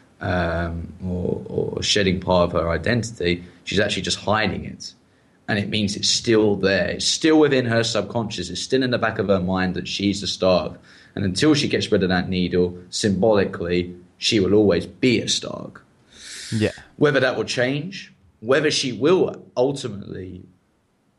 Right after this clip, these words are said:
Speaker 1: be able to bring it upon herself to get rid of that needle,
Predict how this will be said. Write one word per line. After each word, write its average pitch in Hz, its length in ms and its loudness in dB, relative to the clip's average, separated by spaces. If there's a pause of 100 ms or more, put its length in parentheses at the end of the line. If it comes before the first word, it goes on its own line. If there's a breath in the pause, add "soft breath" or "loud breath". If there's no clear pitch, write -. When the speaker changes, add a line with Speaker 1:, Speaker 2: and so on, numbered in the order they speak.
(160)
Speaker 1:
be 107 180 -2
able 101 160 0
to 98 120 -6
bring 104 260 -2
it 101 100 -6
upon 104 320 -6
herself 95 460 -2
to 92 120 -6
get 101 220 -2
rid 104 160 2
of 87 100 0
that 82 200 -4
needle, 85 460 -6